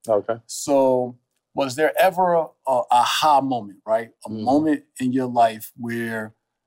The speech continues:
Speaker 2: you, like, defining moment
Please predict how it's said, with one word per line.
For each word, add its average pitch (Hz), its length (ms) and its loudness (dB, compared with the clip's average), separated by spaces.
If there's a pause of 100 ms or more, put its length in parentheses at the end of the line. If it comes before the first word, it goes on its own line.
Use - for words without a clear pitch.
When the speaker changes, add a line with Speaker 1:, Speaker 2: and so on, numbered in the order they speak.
(160)
Speaker 2:
you, 143 720 -4 (240)
like, 113 300 0 (720)
defining 160 500 0
moment 101 300 -10